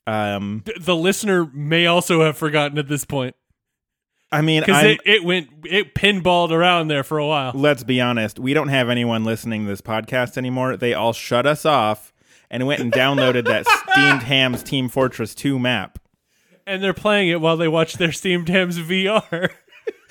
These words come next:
Speaker 1: And listening to Steamed Hams and Smash Mouth's All-Star.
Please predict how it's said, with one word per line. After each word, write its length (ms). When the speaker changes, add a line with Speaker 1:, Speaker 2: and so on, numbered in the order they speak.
Speaker 1:
And 140
listening 460
to 100
Steamed 380
Hams 600
and 340
Smash 420
Mouth's 420
All-Star. 760